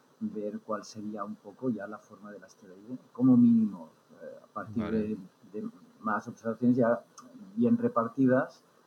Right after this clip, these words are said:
Speaker 1: sobre el cuerpo del asteroide ya podrías ir, eh, viendo cada vez mejor la, cuál es la forma real, ¿eh? Porque, claro, los asteroides tienen, eh, forma elipsoidal, la mayoría,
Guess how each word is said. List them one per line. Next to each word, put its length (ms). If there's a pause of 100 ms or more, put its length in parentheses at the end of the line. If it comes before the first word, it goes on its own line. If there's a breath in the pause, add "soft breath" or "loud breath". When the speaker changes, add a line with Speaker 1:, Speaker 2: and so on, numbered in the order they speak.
(160)
Speaker 1:
sobre 300
el 100
cuerpo 240
del 100
asteroide 400
ya 100
podrías 540
ir, 200 (360)
eh, 400 (140)
viendo 360 (320)
cada 180
vez 140
mejor 360
la, 80
cuál 240
es 100
la 100
forma 340
real, 360 (240)
¿eh? 100
Porque, 200
claro, 280
los 140
asteroides 460
tienen, 320 (640 soft breath)
eh, 260 (160)
forma 320
elipsoidal, 960
la 80
mayoría, 680